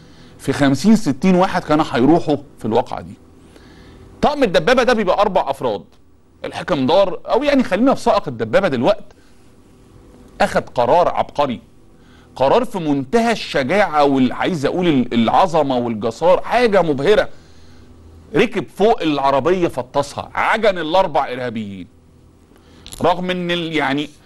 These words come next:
عايز أقول إيه، الاحتمال الأكبر بنسبة تسعة وتسعين المية إن كم المتفجرات اللي في العربية دي كان طير الدبابة وموت اللي فيها. يعني سواق الدبابة ده دخل يفدي هو والأربعة اللي معاه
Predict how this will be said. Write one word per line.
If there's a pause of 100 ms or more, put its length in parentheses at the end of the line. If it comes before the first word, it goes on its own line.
(220)
عايز
أقول
إيه،
الاحتمال
الأكبر
بنسبة
تسعة
وتسعين
المية
إن
كم
المتفجرات
اللي
في
العربية
دي (440)
كان
طير
الدبابة
وموت
اللي
فيها. (1900)
يعني
سواق
الدبابة
ده
دخل
يفدي
هو
والأربعة
اللي
معاه